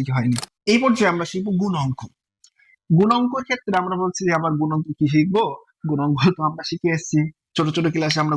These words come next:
গুণ করেছিলাম, পাঁচ গুণ দুই সমান সমান দশ, এই টাইপের গুণগুলো তো আমরা শিখে এসেছিলাম। পঞ্চাশ, দশ গুণ পঞ্চাশ সমান সমান কত হবে, এগুলো তো আমরা শিখে এসেছি ছোট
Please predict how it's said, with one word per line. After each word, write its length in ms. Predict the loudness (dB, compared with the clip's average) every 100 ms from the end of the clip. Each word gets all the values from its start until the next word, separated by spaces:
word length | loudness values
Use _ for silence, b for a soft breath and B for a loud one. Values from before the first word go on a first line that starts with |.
| 0
গুণ 100 | -2
করেছিলাম, 420 | -2 -4 -2 -2 -2 -6 _ _ _ 2
পাঁচ 240 | 2 2 -6
গুণ 160 | -4 -2 0
দুই 200 | 2 4 4 2
সমান 200 | 0 0 0
সমান 180 | 0 0 0
দশ, 160 | 0 -4 -6 0
এই 60 | 2
টাইপের 220 | 2 2 2
গুণগুলো 240 | 2 0 -4
তো 60 | -2
আমরা 120 | -2
শিখে 160 | -2 -2
এসেছিলাম। 320 | 0 0 0 0 -8 B B _
পঞ্চাশ, 420 | 0 2 2 0 -2 -6 -8 -8 -2
দশ 160 | 0 0 -4
গুণ 120 | -6 -4
পঞ্চাশ 260 | -6 -6 -6
সমান 160 | -6 -4
সমান 160 | -4 -6
কত 120 | -6 -4
হবে, 140 | -6 -6 -8
এগুলো 140 | -4
তো 40 | -2
আমরা 120 | -2 -4
শিখে 160 | 0 0
এসেছি 140 | 0
ছোট 100 | -6